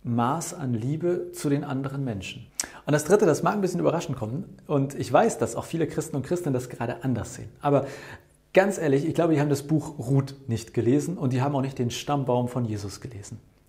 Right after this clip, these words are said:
Ich glaube, dass es im Sinne von Jesus und im Sinne von Gott ist, eine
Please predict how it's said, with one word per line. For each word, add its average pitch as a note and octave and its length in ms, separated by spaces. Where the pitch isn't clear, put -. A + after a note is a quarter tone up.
Ich C#3+ 160
glaube, F#3 320
dass B2 300
es C3+ 180
im B2+ 100
Sinne F3+ 260
von C3 200
Jesus C#3 380
und A#2+ 120
im C#3 180
Sinne D3+ 240
von B2+ 220
Gott C3 220
ist, - 320
eine A#2+ 320